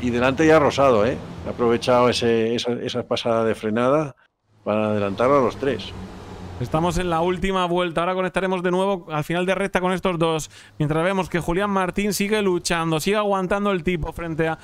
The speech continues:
Speaker 2: a Jorge Vila, que quiere
Speaker 1: Sí.
Speaker 2: intentar ganar esa primera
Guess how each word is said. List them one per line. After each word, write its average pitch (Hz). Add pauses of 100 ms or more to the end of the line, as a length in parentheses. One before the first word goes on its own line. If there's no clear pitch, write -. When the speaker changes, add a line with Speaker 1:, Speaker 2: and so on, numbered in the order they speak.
(240)
Speaker 2:
a 151
Jorge 190
Vila, 160
que 156 (440)
quiere 170
Speaker 1:
Sí. 104
Speaker 2:
intentar 139
ganar 175
esa 165
primera 180